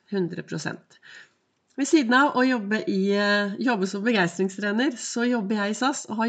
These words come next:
jobbet, tredje november har jeg jobbet seksogtredve år i sas.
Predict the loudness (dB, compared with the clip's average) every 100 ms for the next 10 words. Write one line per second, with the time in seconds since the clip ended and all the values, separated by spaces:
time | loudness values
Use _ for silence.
0 | -2 -2 -6 -8 -20 -20 -20 -20 _ 0
1 | 2 4 4 4 4 2 2 2 2 0
2 | -2 -4 -6 -12 -10 -10 -8 -6 -2 -2
3 | 0 0 2 0 -2 0 0 0 -4 -8
4 | -10 -14